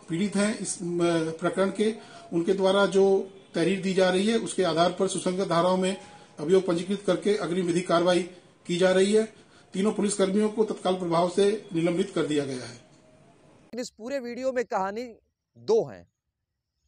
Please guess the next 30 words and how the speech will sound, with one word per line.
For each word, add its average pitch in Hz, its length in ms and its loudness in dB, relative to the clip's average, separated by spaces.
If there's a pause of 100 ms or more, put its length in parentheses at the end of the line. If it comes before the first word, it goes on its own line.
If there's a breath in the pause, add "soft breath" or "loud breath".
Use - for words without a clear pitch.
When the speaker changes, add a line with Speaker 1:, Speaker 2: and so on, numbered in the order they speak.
(180)
Speaker 2:
उत्तर 202 240 -4
प्रदेश 240 460 -4
में 233 200 -6
दो 220 160 0
हज़ार 190 380 0
चौबीस, 208 760 -10
यानी 156 200 -8
कि 185 80 -8
भारत 151 360 -4
में 202 140 -12
दो 196 140 -4
हज़ार 180 240 -6
चौबीस 185 320 -8
के 185 80 -12
पहले 180 240 -6
उत्तर 175 240 -10
प्रदेश 254 400 -6 (320)
और 233 160 0
उत्तर 247 280 -4
के 220 180 -6
प्रदेश 185 540 -4
में 180 280 -8
जो 180 120 -6
वर्तमान 170 520 -8
की 226 200 -6
स्थिति 170 460 -10 (560)
कानून 214 340 -2
व्यवस्था 220 400 0
को 185 120 -4
लेकर 170 360 -6